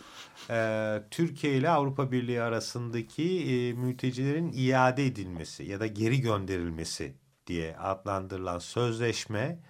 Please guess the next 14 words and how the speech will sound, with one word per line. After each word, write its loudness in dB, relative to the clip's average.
ya 0
da 4
anlaşma, 2
daha -2
doğrusu -14
diyelim, -8
sözleşme -4
de -8
değil, -12
bu -6
bir -6
anlaşma, -4
yürürlüğe 6
girdi. 0